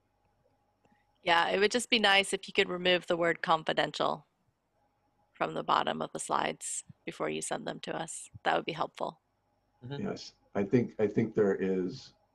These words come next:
Speaker 3: there are
Speaker 1: Otherwise,
Speaker 3: many
Speaker 1: people might be concerned that we're
Speaker 3: Yes.
Speaker 1: sharing something that is confidential.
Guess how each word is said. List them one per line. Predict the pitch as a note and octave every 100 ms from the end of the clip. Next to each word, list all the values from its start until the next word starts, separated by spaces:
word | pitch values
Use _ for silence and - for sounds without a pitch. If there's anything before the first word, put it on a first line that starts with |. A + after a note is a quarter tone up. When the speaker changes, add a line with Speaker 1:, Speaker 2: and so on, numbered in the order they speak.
| _
Speaker 3:
there | G#3+
are | -
Speaker 1:
Otherwise, | F#3+ G3 F#3 G#3+
Speaker 3:
many | A3 G#3 - _ _ _ _ _ _
Speaker 1:
people | - F#3+ F3+
might | F3 -
be | E3
concerned | E3 - D#3 D#3 D#3 - D3+ - -
that | -
we're | D#3+
Speaker 3:
Yes. | F#3
Speaker 1:
sharing | E3 D#3 D#3+
something | D#3+ D#3+ - D#3+ F3
that | D#3+ -
is | D#3+
confidential. | - D#3 D#3+ D#3 D3 - D#3+